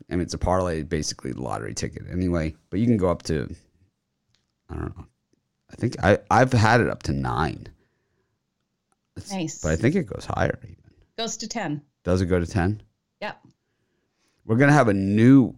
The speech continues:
Speaker 1: um, there's a new parlay tool coming out. So I will, of course, update you guys when that happens. But it's, I'll know tonight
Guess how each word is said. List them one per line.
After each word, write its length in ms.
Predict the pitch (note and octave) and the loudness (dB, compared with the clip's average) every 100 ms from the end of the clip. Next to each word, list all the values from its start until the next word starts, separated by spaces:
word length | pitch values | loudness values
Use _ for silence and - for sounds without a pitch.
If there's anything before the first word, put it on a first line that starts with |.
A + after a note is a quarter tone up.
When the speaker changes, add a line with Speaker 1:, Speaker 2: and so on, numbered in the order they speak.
| _ - | _ -4
Speaker 1:
um, 480 | F2+ D#2+ C#2+ A1+ - _ _ _ _ _ _ _ _ _ _ _ _ - | -2 -2 -4 -8 -16 _ _ _ _ _ _ _ _ _ _ _ _ -2
there's 200 | G2 F#2+ | 0 2
a 60 | |
new 360 | F2+ F#2+ A#2 C3+ | 0 2 4 6
parlay 540 | A#2+ E2+ G#2 G2 E2 | 6 6 4 2 -2
tool 320 | - - G2+ F2+ | -4 -2 0 0
coming 380 | - E2+ D2 | -2 0 0
out. 360 | D#2 C2+ A#1+ - - - - _ _ _ _ _ _ _ - | -4 -6 -8 -14 -20 -20 -20 _ _ _ _ _ _ _ -16
So 560 | - B1 A#1 A#1+ - _ _ _ _ _ _ _ _ _ _ | -10 -6 -4 -6 -8 _ _ _ _ _ _ _ _ _ _
I 100 | - | -4
will, 220 | E2+ E2+ C#2 | -2 -2 -4
of 120 | - | -2
course, 520 | G2+ F2 - - - - | 0 0 -2 -6 -8 -2
update 360 | G#2 F2 G2+ D2 | -2 0 -2 -2
you 100 | E2+ | -4
guys 480 | E2+ E2+ E2 - | -4 -4 -4 -8
when 240 | A1 F#2+ F#2 | -4 -2 0
that 160 | E2 | -2
happens. 640 | E2+ D#2+ D2+ D2+ B1 - - | -4 -6 -6 -10 -10 -12 -12
But 280 | D#2+ B1 - | -8 -10 -8
it's, 280 | F2+ - - _ - | -10 -10 -14 _ -6
I'll 200 | G2+ G#2+ | 0 4
know 200 | A2+ A#2 | 6 6
tonight 540 | - G#2 G#2 A2 D3 | 6 6 6 6 2